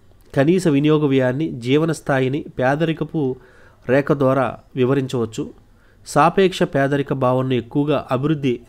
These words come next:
చెందని దేశాల్లో వినియోగిస్తారు అని ఇక్కడ ఇచ్చినటువంటి ఆప్షన్స్ ఏవైతే ఉన్నాయో వీటిలో మరి ఏది కరెక్ట్ అంటే ఫస్ట్ వన్ మాత్రమే సరైనది. Planning for the Poor అనేటువంటి గ్రంథాన్ని రచించినది ఎవరు?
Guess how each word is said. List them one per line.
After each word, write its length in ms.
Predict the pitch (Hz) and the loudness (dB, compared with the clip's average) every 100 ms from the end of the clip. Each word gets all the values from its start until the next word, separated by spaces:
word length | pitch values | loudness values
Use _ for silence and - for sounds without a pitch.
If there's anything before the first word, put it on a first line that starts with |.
| - 131 | -6 -4
చెందని 280 | 139 143 | -2 0
దేశాల్లో 440 | 131 123 127 123 117 | 0 -2 -2 -2 -2
వినియోగిస్తారు 720 | 110 117 120 113 113 110 147 - _ _ _ - _ - | -2 -4 -4 -8 -6 -6 -6 -14 _ _ _ -20 _ -6
అని 180 | 139 175 | 0 2
ఇక్కడ 340 | 156 151 120 - | 2 0 -4 -4
ఇచ్చినటువంటి 500 | 127 151 143 147 131 | -6 -4 0 0 0
ఆప్షన్స్ 420 | 120 - 117 113 | -2 -4 -10 -4
ఏవైతే 280 | 110 113 113 | -4 -4 -6
ఉన్నాయో 280 | 101 98 - - _ _ _ - - - | -8 -10 -12 -20 _ _ _ -20 -20 0
వీటిలో 440 | 165 180 147 113 113 - - - - | 0 2 2 0 -4 -20 -20 -20 -4
మరి 120 | 131 | -2
ఏది 220 | 131 160 175 | 2 2 2
కరెక్ట్ 340 | 135 131 143 | 0 -4 -4
అంటే 460 | 117 113 113 101 - - - - | -4 -4 -6 -8 -16 -20 -20 -6
ఫస్ట్ 260 | 120 - - | -6 -4 -6
వన్ 120 | 139 | -4
మాత్రమే 600 | 107 107 104 104 104 107 | -4 -6 -6 -6 -8 -12
సరైనది. 560 | - 107 104 98 95 - - - - - - - _ - _ - - - - - 156 | -10 -6 -6 -8 -10 -14 -18 -20 -20 -20 -20 -20 _ -20 _ -20 -20 -20 -20 -4 2
Planning 480 | 151 196 220 226 | 4 4 2 0
for 180 | 190 160 | 0 0
the 140 | 151 139 156 | 0 -2 0
Poor 300 | 143 113 - - - 147 | 0 0 -6 -20 -10 -2
అనేటువంటి 440 | 165 160 156 131 | -2 -2 -4 -2
గ్రంథాన్ని 640 | 123 131 147 131 127 110 110 - | -2 -2 -2 -2 -4 -6 -10 -6
రచించినది 600 | 123 123 160 156 135 120 | -4 -2 -4 -2 -4 -2
ఎవరు? 320 | 123 95 92 | -2 -4 -6